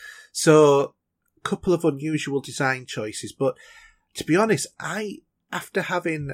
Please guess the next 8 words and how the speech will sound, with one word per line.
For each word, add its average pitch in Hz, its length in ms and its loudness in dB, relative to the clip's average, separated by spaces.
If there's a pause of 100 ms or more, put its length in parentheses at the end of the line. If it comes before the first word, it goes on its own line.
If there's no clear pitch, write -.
had 139 460 -2
the, 120 880 -4 (500)
uh, 110 560 -8 (140)
Revolution 123 720 -4 (340)
Pro 147 300 0
controller 98 720 -12
as - 160 -14
well, 120 440 -8